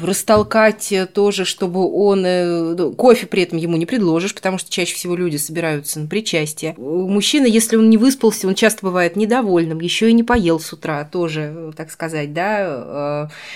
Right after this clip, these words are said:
серьёзный такой момент. Женщине приходится между Сциллой и Харибдой как-то, э, лавировать.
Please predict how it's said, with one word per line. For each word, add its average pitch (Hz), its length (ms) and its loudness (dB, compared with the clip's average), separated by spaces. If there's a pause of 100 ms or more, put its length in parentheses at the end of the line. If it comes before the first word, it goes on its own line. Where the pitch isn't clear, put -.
серьёзный 214 680 4
такой 196 320 0
момент. 190 560 0
Женщине 175 480 -4
приходится 175 460 -6
между 170 240 -4
Сциллой 175 360 -4
и 165 40 -2
Харибдой 170 440 -4
как-то, 160 400 -6
э, 147 440 -2
лавировать. 156 720 -2